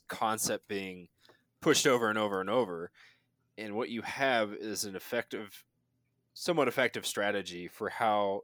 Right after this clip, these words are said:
someone with lesser numbers and skills can effectively put an enemy with much greater power and reach,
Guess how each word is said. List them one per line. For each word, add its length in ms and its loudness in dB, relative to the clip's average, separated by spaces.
someone 460 -4
with 240 -6
lesser 340 0
numbers 420 -4
and 80 -8
skills 560 -4
can 140 -14
effectively 680 -8
put 320 -6
an 100 -4
enemy 300 0
with 200 -4
much 220 -2
greater 240 -4
power 460 0
and 180 -10
reach, 500 -8